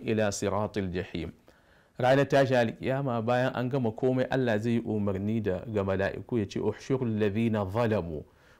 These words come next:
Ku tattaro waɗanda suka yi aikin shirka, "wa azwajahum," da su da dukkan ire-irensu,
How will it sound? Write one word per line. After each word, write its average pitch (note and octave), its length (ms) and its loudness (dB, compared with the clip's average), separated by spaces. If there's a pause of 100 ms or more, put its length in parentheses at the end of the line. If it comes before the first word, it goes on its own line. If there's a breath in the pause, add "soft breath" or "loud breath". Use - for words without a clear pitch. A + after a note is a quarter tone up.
Ku A#2+ 100 2
tattaro F3 500 4
waɗanda E3+ 380 4
suka A#2 220 -2
yi G#2+ 80 4
aikin A2 360 0
shirka, G2+ 460 -2
"wa G2 160 2
azwajahum," B2 960 4 (320 loud breath)
da G#2+ 120 4
su C#3+ 200 0
da B2+ 120 4
dukkan A#2 840 0
ire-irensu, A2+ 920 2